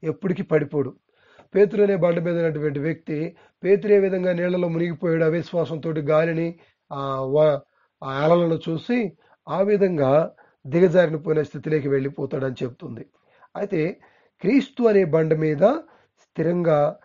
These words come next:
ఉండాలని చెబుతుంది. ఆ విషయాలు ఇంకా కింద చాలా ఉంటాయి స్థిరమనే విషయాలు. తర్వాత ఇరవై ఆరో వచనంలో, "సోమరి తనను పనికి పెట్టువానికి పళ్లకు పులుపు వంటివాడు, కండ్లకు పొగ వంటివాడు."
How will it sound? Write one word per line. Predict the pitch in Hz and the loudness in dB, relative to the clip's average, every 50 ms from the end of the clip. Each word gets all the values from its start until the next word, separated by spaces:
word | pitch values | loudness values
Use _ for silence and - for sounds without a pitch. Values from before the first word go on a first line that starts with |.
| _ _ _ _ - | _ _ _ _ -8
ఉండాలని | 147 151 147 147 147 143 143 143 139 | -8 -6 -2 -2 -2 0 -2 -2 -4
చెబుతుంది. | - - 139 139 - - 143 143 | -6 -6 -8 -8 -8 -6 -4 -2
ఆ | |
విషయాలు | 143 151 160 156 - 180 165 156 | -2 -2 -2 -2 -2 -2 -2 -2
ఇంకా | 156 156 160 | -2 -4 -6
కింద | 156 - 156 143 147 143 - - | -6 -4 -4 -4 -4 -4 -2 0
చాలా | 139 147 165 170 | 2 4 4 4
ఉంటాయి | 170 160 160 156 175 151 131 | 2 2 0 -2 -2 -2 -2
స్థిరమనే | - - 147 147 151 151 143 143 | -4 -4 -2 0 0 2 2 0
విషయాలు. | 139 135 123 - - - 135 123 - _ _ _ _ _ _ _ _ _ _ _ - | 0 -2 -4 -6 -8 -10 -10 -10 -12 _ _ _ _ _ _ _ _ _ _ _ -4
తర్వాత | 165 170 175 156 - 127 120 - - _ _ _ _ _ _ _ - | 0 2 2 2 2 0 -4 -6 -6 _ _ _ _ _ _ _ -4
ఇరవై | 165 190 214 220 214 | 0 2 4 6 6
ఆరో | 185 170 175 175 | 6 6 4 2
వచనంలో, | 160 151 - 165 139 127 117 117 120 127 - - _ _ _ _ _ _ _ _ _ _ _ - | 2 0 0 -2 -4 -4 -2 -2 -2 -4 -4 -6 _ _ _ _ _ _ _ _ _ _ _ 2
"సోమరి | 185 196 240 254 233 202 170 160 - - _ _ _ _ _ _ _ _ _ _ _ _ _ | 4 4 6 6 4 4 4 0 -4 -6 _ _ _ _ _ _ _ _ _ _ _ _ _
తనను | 180 180 175 170 165 | -2 0 0 0 -2
పనికి | - - 160 165 190 170 202 | 0 2 2 2 2 0 0
పెట్టువానికి | - 196 185 - - 190 180 170 160 151 139 - 151 139 139 - - _ _ _ _ _ _ _ _ _ _ _ _ - | 0 0 0 0 0 2 4 4 4 2 0 -2 -2 -2 -2 -4 -8 _ _ _ _ _ _ _ _ _ _ _ _ 2
పళ్లకు | 170 165 175 190 208 202 202 | 4 4 6 4 4 2 2
పులుపు | 170 - - 175 190 - - 190 | -2 -2 0 0 2 2 2 2
వంటివాడు, | 185 175 160 139 151 143 135 127 123 123 120 139 180 - - _ _ _ _ _ _ _ _ - | 2 2 2 2 2 2 2 2 2 0 0 -2 -2 -4 -6 _ _ _ _ _ _ _ _ -2
కండ్లకు | - 151 165 180 185 185 143 175 202 247 285 - _ _ _ _ _ _ _ _ _ _ _ _ _ - | 0 0 2 2 2 0 0 0 -2 -4 -6 -10 _ _ _ _ _ _ _ _ _ _ _ _ _ 2
పొగ | 165 156 175 | 2 4 4
వంటివాడు." | 185 180 165 151 156 139 135 127 123 120 160 | 2 0 0 0 0 -2 -2 -2 -2 -6 -10